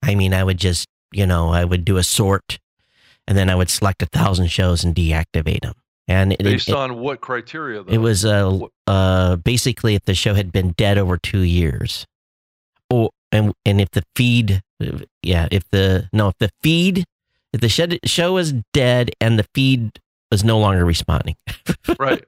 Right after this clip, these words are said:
Speaker 2: Well, I mean, if, oh yeah, I mean, if the feed is dead,
Speaker 1: Yeah.
Speaker 2: yeah, th-, that's gone, right?
Speaker 1: But
Speaker 2: That's gone.
Speaker 1: I, I stopped. I just, it got to be too much. So
Speaker 2: Right. Right.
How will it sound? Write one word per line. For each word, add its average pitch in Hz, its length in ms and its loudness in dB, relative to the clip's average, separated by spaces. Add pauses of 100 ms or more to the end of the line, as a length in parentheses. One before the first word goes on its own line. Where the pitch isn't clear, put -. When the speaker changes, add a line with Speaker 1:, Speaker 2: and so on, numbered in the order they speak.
(120)
Speaker 2:
Well, 156 140 2
I 165 80 2
mean, 165 160 -4
if, - 240 -6 (480)
oh 175 100 0
yeah, 170 220 0
I 131 100 -4
mean, 139 120 -8
if 135 100 -16
the 131 100 -14
feed 185 380 -10
is 120 160 -10
dead, 117 260 -2
Speaker 1:
Yeah. 104 200 4
Speaker 2:
yeah, 82 160 0 (160)
th-, 120 140 -12
that's 123 200 -8
gone, 95 400 -16 (200)
right? 98 180 -12
Speaker 1:
But 104 200 -2
Speaker 2:
That's 117 200 0
gone. - 180 -6 (100)
Speaker 1:
I, 117 60 2
I 120 40 4
stopped. 113 640 -2
I 101 100 2
just, 104 200 0
it 107 120 0
got 117 280 -2
to 110 80 -2
be 101 100 0
too - 200 -2
much. 107 580 0 (360)
So 95 880 2 (280)
Speaker 2:
Right. 113 160 -8
Right. - 80 -20